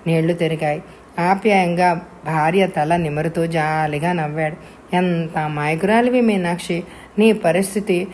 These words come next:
నీకు ఎంత బాధగా ఉందో నేను గ్రహించుకోగలను. కానీ ఇలా అర్థం పర్థం లేని ఆలోచనలతో మనసు మరింత పాడు చేసుకున్నందువల్ల ప్రయోజనం ఏముంది చెప్పు?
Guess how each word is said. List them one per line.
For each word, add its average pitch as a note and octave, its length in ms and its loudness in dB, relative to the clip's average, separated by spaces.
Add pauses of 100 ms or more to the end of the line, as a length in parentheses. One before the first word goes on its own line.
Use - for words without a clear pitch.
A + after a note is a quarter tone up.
(260)
నీకు G#3+ 220 4
ఎంత E3+ 380 0
బాధగా F3+ 500 2
ఉందో G#3 300 2
నేను F#3 520 0 (540)
గ్రహించుకోగలను. F#3 920 4 (200)
కానీ E3+ 440 -4 (500)
ఇలా F3 480 0 (240)
అర్థం F3+ 420 4
పర్థం G#3 460 4
లేని F3+ 500 0 (540)
ఆలోచనలతో G3+ 880 2
మనసు F#3+ 420 -2
మరింత F3+ 500 0
పాడు F#3 400 0
చేసుకున్నందువల్ల G3 880 0
ప్రయోజనం G3+ 560 2
ఏముంది G#3 340 0
చెప్పు? G3 420 -6